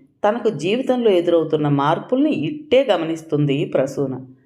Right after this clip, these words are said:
ఇక్కడ అన్ని హంగులూ ఉంటాయి. బయట తిరుగుతున్నంతసేపు కొత్త లోకంలోకి అడుగుపెట్టినట్టే ఉంటుంది. మళ్ళీ ఇంట్లోకి అడుగు పెడితే జైలు జీవితమే. కొడుకు కోడలు ఆఫీసులకు వెళ్ళిపోతూ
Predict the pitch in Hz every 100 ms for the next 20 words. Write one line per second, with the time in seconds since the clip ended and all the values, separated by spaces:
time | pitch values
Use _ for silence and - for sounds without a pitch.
0 | _ _ _ 120 - 254 - 127 151 151
1 | 185 202 240 294 196 147 135 127 - -
2 | _ _ _ 147 170 220 240 214 208 208
3 | 190 185 190 190 190 190 208 208 170 147
4 | 147 147 - _ _ - 170 - 269 277
5 | 220 202 180 180 175 - 147 156 175 -
6 | 190 180 185 214 262 156 127 127 - -
7 | _ _ _ - 214 277 320 277 254 247
8 | 233 220 240 220 220 311 294 170 147 143
9 | 131 131 127 127 - - - _ _ _
10 | _ 175 175 175 185 - 156 156 175 208
11 | 147 160 196 196 156 147 143 151 156 151
12 | 180 359 269 -